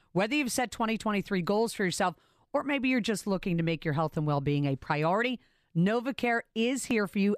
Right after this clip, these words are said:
every step of the way on your road to recovery. Novacare is your trusted P T partner for recovering from aches and pains, gaining strength, and preventing injury. With more than one hundred fifty convenient locations in the greater Philadelphia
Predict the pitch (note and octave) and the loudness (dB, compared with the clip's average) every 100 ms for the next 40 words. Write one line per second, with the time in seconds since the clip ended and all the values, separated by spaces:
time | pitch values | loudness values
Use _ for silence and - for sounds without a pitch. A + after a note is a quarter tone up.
0 | - G3 A3 B3+ C4 - A3 G3+ F3+ E3 | 0 -2 0 0 0 0 -2 0 -2 0
1 | D#3+ - _ _ _ G3 G#3 A#3 A#3 F3+ | -2 -4 _ _ _ 0 2 0 0 0
2 | E3 E3 D#3+ D3+ E3+ C3+ B2+ - - _ | -2 -2 -4 -2 0 -2 -4 -8 -16 _
3 | - G#3 A#3+ C4+ B3 A#3 G3 F3 - A3 | 0 0 0 -2 0 0 0 -4 0 -2
4 | A3+ C4 - B3+ - C#4 G#3+ F3+ F3 F#3+ | 0 -4 -2 -4 -2 -2 0 -2 -4 -6
5 | _ _ D4 D4 - D4 B3+ G3+ F3 F#3 | _ _ -4 -2 0 0 2 -2 0 -2
6 | F3 E3+ G#3+ - C#4 A#3+ G3+ F3+ F3+ - | -2 -2 -2 -2 0 0 0 0 -2 -6
7 | _ _ _ - F#3 G#3+ C4 C4 - F#3+ | _ _ _ -2 0 2 0 -2 -2 0
8 | E3+ E3 - _ _ _ G3 G#3+ A3+ - | -2 -4 -12 _ _ _ -2 0 -2 -2
9 | F#3 F3+ F3+ E3+ D#3 C3 - - _ A#3 | -2 0 0 0 0 -2 -6 -14 _ -2
10 | A3 A#3+ B3 A#3 G#3 A#3 C4 B3+ - A#3 | 0 0 0 0 0 0 0 -2 -2 -4
11 | - A#3 G#3 F#3 G3 F#3 E3+ F#3 F3 F#3+ | -2 -2 0 0 0 -2 -2 -2 -2 -2
12 | E3 - E3+ D#3+ C3+ F#3 G#3+ G3+ G#3 G3 | -2 -2 -2 0 0 0 0 -2 0 0
13 | F#3 F#3 G3+ | 0 0 -2